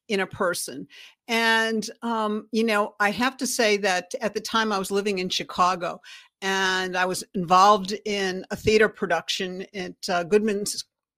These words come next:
School of, uh, uh, Theater in, in, uh, downtown Chicago.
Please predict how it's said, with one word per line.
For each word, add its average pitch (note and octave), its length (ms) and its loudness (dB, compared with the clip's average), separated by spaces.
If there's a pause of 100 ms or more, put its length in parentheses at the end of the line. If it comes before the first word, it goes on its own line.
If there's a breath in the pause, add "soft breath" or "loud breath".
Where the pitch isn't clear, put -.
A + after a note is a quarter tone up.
School A#3+ 380 4
of, F3 280 0
uh, F3 260 -2 (100)
uh, F#3 120 -14 (100)
Theater F3+ 420 -2 (100)
in, F#3 340 -8 (100)
in, F3 300 -10
uh, E3+ 80 -8
downtown F#3 460 -2
Chicago. F#3 580 0